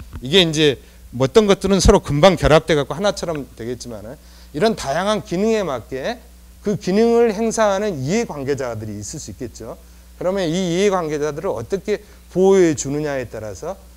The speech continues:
이 재산, 재산의 효과가 다르게 작동할 수 있겠죠. 그래서 이제 이 권능들, 재산권의 권능들을 이제 분산시키는 게, 이게 이제 시키자라는 게 분산적 재산 개념입니다. 이게,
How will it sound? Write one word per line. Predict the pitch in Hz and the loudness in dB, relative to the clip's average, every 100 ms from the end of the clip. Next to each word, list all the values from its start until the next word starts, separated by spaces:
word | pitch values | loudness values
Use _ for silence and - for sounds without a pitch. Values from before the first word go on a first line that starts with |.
| - | -16
이 | 110 | -14
재산, | 101 117 156 139 131 107 | -8 -2 -2 -2 -6 -10
재산의 | 120 110 131 131 | -10 -8 -6 -8
효과가 | 131 - 127 101 143 - - - | -8 -8 -8 -8 -10 -12 -20 -14
다르게 | 107 135 135 | -6 -4 -4
작동할 | 104 - 107 92 | -6 -12 -12 -12
수 | - | -16
있겠죠. | 90 - 117 - 98 117 214 - - - - - - - - - - - - - - | -14 -12 -12 -14 -12 -12 -12 -16 -20 -20 -20 -20 -20 -20 -20 -20 -20 -20 -20 -20 -20
그래서 | - 170 143 | -8 -4 -2
이제 | 127 123 117 - - - - | -2 -4 -6 -10 -20 -20 -8
이 | 120 | -6
권능들, | 117 127 156 185 196 147 104 85 | -6 -4 0 4 4 2 -2 -4
재산권의 | - 120 156 156 143 139 135 - | -6 0 0 0 -2 -2 -2 -4
권능들을 | 117 123 127 110 107 120 190 247 - - - - | -6 -4 -4 -6 -6 -4 -4 -6 -12 -20 -20 -16
이제 | 104 104 95 - - | -12 -10 -12 -18 -14
분산시키는 | 127 127 139 170 139 113 - - 104 | -8 -6 -2 -2 -2 -10 -14 -14 -16
게, | 92 101 | -16 -16
이게 | 120 123 160 | -8 -4 -2
이제 | 107 98 98 - - - - | -4 -10 -16 -20 -20 -20 -20
시키자라는 | - - 160 139 117 101 101 | -16 -8 -4 -2 -4 -10 -10
게 | 151 | -10
분산적 | - 131 131 160 156 - | -10 -8 -2 -2 -2 -6
재산 | - 110 113 101 | -8 -12 -12 -14
개념입니다. | 87 85 85 - - - - - | -16 -18 -20 -20 -20 -20 -20 -16
이게, | 143 170 180 160 | -2 2 2 0